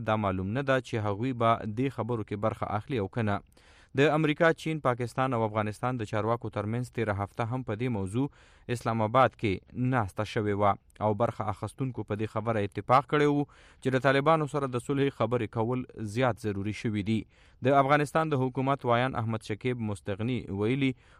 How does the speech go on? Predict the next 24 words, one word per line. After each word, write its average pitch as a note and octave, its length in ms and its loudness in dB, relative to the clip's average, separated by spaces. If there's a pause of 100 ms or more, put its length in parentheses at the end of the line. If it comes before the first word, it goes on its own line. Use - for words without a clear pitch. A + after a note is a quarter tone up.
(120)
حکومت C3+ 480 0
به C#3+ 100 4
یې C3+ 320 0
دې C#3 100 4 (120)
غونډه C#3 300 0
کې C#3+ 80 -2 (100)
د A2 120 -6
طالبانو A#2 520 0
سره C3 180 -4
د - 140 -8
خبرو A2+ 400 -2
لپاره A2+ 360 0
خپل A2 300 -2
یو G2 180 -2
پلان G#2+ 380 2
وړاندې G#2+ 540 -2 (100)
کوي. G#2 240 0 (360)
دا C#3+ 280 4
تګلاره، E3+ 360 4 (540)
دی D3+ 160 6 (300)
وایي، D3 240 4
د C3 360 2 (120)
صلحې D3+ 280 0 (120)
او A#2+ 120 0